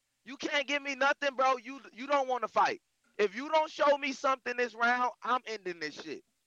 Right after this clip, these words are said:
You feel me? Like, that, that, I feel like that,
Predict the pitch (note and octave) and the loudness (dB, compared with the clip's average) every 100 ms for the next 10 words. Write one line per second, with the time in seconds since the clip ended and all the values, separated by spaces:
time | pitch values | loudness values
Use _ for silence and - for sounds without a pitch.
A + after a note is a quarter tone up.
0 | _ _ _ _ _ _ F3+ G3 A3+ A#3 | _ _ _ _ _ _ -14 0 4 4
1 | A3+ A3 G3+ F3 - A#3 C4 - G#3+ B3+ | 2 4 4 4 2 2 2 0 0 0
2 | A3+ A3 A#3+ C4 C4 G#3 - G#3+ G#3+ | 0 -2 -4 -4 -2 -2 0 0 0